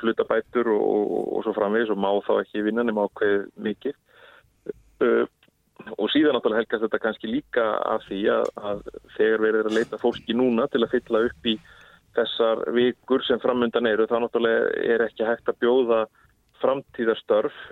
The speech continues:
inn í veturina því að við vitum að þá fellur eftirspurnin niður aftur. Þannig að það er verið að bjóða kannski störf, vanta fólk í störf í, í skamman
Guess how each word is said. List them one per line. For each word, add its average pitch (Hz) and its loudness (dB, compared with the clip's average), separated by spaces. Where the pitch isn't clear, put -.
inn 120 -4
í 117 -2
veturina 113 0
því 117 0
að 107 0
við 107 2
vitum 107 -4
að 110 0
þá 104 2
fellur 110 0
eftirspurnin 110 -6
niður 104 0
aftur. - -8
Þannig 104 -2
að 107 -2
það 107 2
er 104 0
verið 107 2
að 110 -6
bjóða 107 2
kannski 104 -8
störf, 107 -2
vanta 107 -4
fólk 117 0
í 107 -12
störf 110 -2
í, 107 -4
í 107 -6
skamman 110 -4